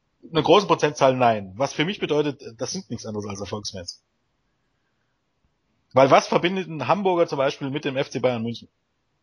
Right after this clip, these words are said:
Wenn er nicht irgendwie dort geboren ist oder was, ist ja wieder was anderes. Aber ein gebürtigen Hamburger, was verbindet den mit F C Bayern München?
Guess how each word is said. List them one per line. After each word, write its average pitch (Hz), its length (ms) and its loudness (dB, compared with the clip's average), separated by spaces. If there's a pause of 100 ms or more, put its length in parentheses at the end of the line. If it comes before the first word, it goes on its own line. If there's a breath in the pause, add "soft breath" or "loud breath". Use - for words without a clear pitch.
(500)
Wenn 139 160 2
er 135 160 2
nicht 131 160 -2
irgendwie 113 380 0
dort 104 180 -4
geboren 113 300 4
ist 95 100 -4
oder 98 180 -6
was, 104 160 -10
ist 117 80 -8
ja 123 80 2
wieder 123 100 4
was 95 60 -4
anderes. 98 200 -6
Aber 104 120 -4
ein 113 40 -2
gebürtigen 170 440 4
Hamburger, 156 400 6
was 139 160 2
verbindet 135 380 -6
den 123 140 -2
mit 113 100 -6
F - 160 -18
C - 100 -18
Bayern 104 220 -12
München? 98 220 -20